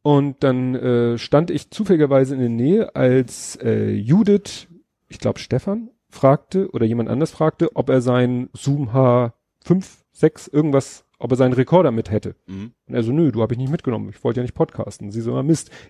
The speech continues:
Speaker 1: Ich wollte jetzt spontan mit Travis podcasten, der ja da war."
Speaker 2: Mhm.
Speaker 1: Weil sie mit dem zusammen auch einen Podcast macht.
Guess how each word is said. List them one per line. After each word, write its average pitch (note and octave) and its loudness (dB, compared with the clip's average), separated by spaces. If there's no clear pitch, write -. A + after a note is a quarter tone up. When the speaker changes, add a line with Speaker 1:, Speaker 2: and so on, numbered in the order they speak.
Speaker 1:
Ich - 2
wollte C3 4
jetzt B2 2
spontan C#3 0
mit D3+ -2
Travis G#3 0
podcasten, A2+ -2
der G#2+ 2
ja A2 0
da G#2 0
war." C#3 -2
Speaker 2:
Mhm. G#2 -8
Speaker 1:
Weil A#2+ 4
sie A2+ 0
mit B2+ 0
dem A#2+ 2
zusammen C3 0
auch D3 2
einen D3 -4
Podcast G#2 -4
macht. B2 -4